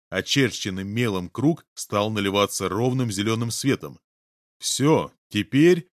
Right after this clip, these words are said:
без разрешения Создателя, границу охранной зоны не сможет пересечь ни тварь из плоти и крови, ни порождение темной магии, впрочем,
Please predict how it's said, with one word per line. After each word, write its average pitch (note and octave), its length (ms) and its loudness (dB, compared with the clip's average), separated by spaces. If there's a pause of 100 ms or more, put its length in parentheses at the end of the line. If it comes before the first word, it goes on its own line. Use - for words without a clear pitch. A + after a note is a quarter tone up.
без G#2+ 300 4
разрешения G#2 640 0
Создателя, G2+ 800 0
границу A#2+ 720 -2
охранной B2 520 0
зоны C#3+ 420 2
не B2+ 100 0
сможет A#2 460 -4
пересечь A2+ 540 -2
ни A2+ 220 -4
тварь G#2 400 2
из A#2+ 120 -4
плоти C3 400 -2
и C3 280 -4
крови, B2+ 480 -2 (260)
ни G#2+ 300 0
порождение D3 680 4
темной C#3 440 4
магии, C3+ 720 0 (240)
впрочем, E3+ 560 4